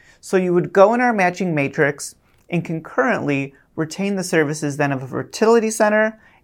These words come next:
and create your embryos. The goal being, by the time the agency is ready to present your surrogate match, you have your embryos created, they've been tested,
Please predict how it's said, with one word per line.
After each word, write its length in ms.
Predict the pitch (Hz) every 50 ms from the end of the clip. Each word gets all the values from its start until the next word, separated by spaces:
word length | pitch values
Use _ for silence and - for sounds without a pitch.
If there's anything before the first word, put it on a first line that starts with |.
| _ -
and 100 | - 180
create 340 | 170 - - 175 160 160 151 -
your 120 | 151 143
embryos. 720 | 131 - 135 135 131 131 123 107 95 - - - - - - _ _ _ _ _ _ _ _ _ _ _ _
The 80 | - 185
goal 320 | 175 196 226 254 254 247
being, 600 | 190 175 185 185 180 156 143 139 135 131 131 135 - _ _ -
by 100 | 185 185
the 100 | 185 185
time 260 | 185 196 233 247 254
the 120 | 247 -
agency 600 | - 160 185 190 202 196 175 - - - 151 143
is 160 | 139 139 135 127
ready 440 | 139 135 131 135 135 139 165 - _ _ _ _ _ _
to 100 | - 175
present 340 | 175 175 165 147 165 165 -
your 120 | 151 147
surrogate 440 | 143 - 160 139 135 135 131 131 -
match, 460 | 165 208 220 190 185 185 - - - _ _ _ _ -
you 80 | 175
have 240 | 156 175 220 226 220
your 120 | 233 220
embryos 480 | - - 190 175 170 165 151 139 139 139
created, 580 | - - 147 147 180 208 202 208 208 208 214 - _ _ _ _
they've 180 | - 156 151 -
been 160 | 139 131 131
tested, 520 | - - 220 214 208 - - 202 208 208